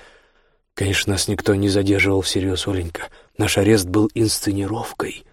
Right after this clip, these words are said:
Австрийским спецслужбам требовалось время, чтобы наверстать то, что они прохлопали. Им было проще, чтобы мы с Авериным находились под присмотром.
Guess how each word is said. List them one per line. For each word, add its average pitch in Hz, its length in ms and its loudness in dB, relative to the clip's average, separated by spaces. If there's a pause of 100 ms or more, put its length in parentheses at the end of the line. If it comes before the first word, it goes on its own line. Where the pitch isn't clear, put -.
(420)
Австрийским 101 540 -2
спецслужбам 98 640 -2
требовалось 92 440 0
время, 104 280 0
чтобы 95 260 -4
наверстать 95 440 0 (100)
то, 107 160 4
что - 200 0
они 104 160 -2
прохлопали. - 800 -6 (360)
Им - 200 -4
было 98 160 0
проще, 123 420 2
чтобы 87 380 -4
мы 101 240 2
с - 180 -4
Авериным 113 520 2 (420)
находились 120 640 2
под - 220 -2
присмотром. 113 760 -8